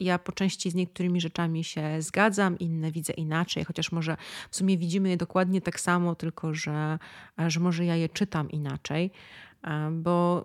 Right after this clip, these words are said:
z tą prawdą to jest tak, że, e, to jest bardzo ciekawe, że dla każdego co innego jest prawdą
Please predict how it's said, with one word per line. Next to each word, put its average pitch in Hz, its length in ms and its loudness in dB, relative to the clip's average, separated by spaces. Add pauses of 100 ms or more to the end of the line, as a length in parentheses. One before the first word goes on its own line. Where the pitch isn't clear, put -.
(140)
z - 60 -2
tą 190 160 2
prawdą 202 460 4
to 190 100 0
jest 180 220 -2
tak, 180 300 0
że, 165 800 0 (100)
e, 165 440 -4
to 160 260 -2
jest 165 100 -2
bardzo 160 240 -2
ciekawe, 160 600 -2 (100)
że 196 160 6
dla 180 160 4
każdego 175 480 2
co - 140 4
innego 165 480 6
jest 156 180 -2
prawdą 165 720 0